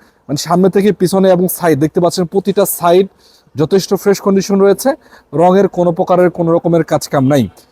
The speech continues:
তো যে অবস্থা গাড়িটা আছে আপনাদেরকে আজকে অফার প্রাইসে দেওয়া হবে।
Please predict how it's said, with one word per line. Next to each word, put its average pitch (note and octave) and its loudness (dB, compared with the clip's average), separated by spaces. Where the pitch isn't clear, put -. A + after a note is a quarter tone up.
তো C#3 0
যে D3+ 4
অবস্থা A#3 0
গাড়িটা F#3 2
আছে A3 -2
আপনাদেরকে E3+ -2
আজকে E3+ -4
অফার E3 -2
প্রাইসে E3+ 2
দেওয়া E3 2
হবে। E3+ 2